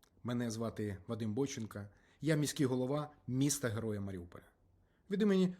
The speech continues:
нашої шановної маріупольської громади запрошую вас на зустріч, яка стане відліком відродження як нашого міста, так і в цілому нашої держави України.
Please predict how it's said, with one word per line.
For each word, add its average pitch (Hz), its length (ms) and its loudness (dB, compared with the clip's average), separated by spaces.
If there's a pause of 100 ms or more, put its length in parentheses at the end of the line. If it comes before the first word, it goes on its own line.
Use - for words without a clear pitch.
нашої 131 440 2
шановної 135 480 0
маріупольської 131 560 2
громади 127 480 0 (220)
запрошую 143 640 2
вас 160 380 0 (160)
на 147 160 4
зустріч, 127 640 -2 (440)
яка 123 420 0 (140)
стане 123 400 2
відліком 120 580 2
відродження 123 600 4
як 120 320 -2
нашого 143 400 0
міста, 127 420 -4 (340)
так - 180 -8
і 156 40 -2
в - 60 -4
цілому 156 360 2
нашої 127 260 0
держави 113 360 0
України. 107 440 -4